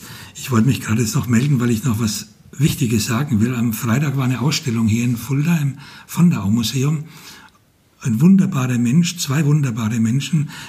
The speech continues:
der Walter Schelz, Fotograf, und seine Frau machen eine Ausstellung hier in Fulda. Das habe ich vor über zehn Jahren versucht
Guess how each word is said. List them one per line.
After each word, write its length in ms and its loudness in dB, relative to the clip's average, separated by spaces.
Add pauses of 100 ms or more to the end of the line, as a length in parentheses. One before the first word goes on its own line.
(140)
der 100 0
Walter 260 0
Schelz, 360 -2
Fotograf, 580 -2
und 100 2
seine 220 0
Frau 440 -2 (440)
machen 220 0
eine 100 -2
Ausstellung 560 2
hier 300 2
in 100 2
Fulda. 560 0 (280)
Das 120 -10
habe 140 0
ich 80 -6
vor 160 -6
über 260 2
zehn 260 0
Jahren 460 2
versucht 680 -6